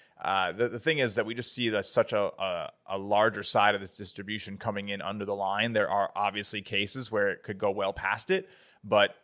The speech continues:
uh, you know, more likely than not, we like, we, we feel pretty secure putting our foot down and saying, "This is somewhere you should put,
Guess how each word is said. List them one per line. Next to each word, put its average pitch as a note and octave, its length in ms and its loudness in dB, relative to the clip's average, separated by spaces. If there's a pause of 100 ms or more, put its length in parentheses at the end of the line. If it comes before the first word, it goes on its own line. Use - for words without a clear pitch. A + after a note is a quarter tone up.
uh, G2 380 0
you G#2+ 120 -4
know, G2 140 2
more A2 280 6
likely A#2 360 4
than G2+ 160 -8
not, G2+ 300 -2
we G2 100 -8
like, G2+ 260 0
we, G#2 220 -8
we G#2 80 -10
feel G#2+ 240 0
pretty G#2+ 260 -2
secure G#2 380 0
putting G2+ 260 0
our F#2+ 100 -4
foot G#2 240 0
down G2 240 0
and F#2+ 100 -10
saying, G2+ 280 -2
"This G2+ 220 -4
is G2+ 80 -10
somewhere G#2 320 -4
you G2 100 -6
should G2+ 260 -10
put, G2+ 260 2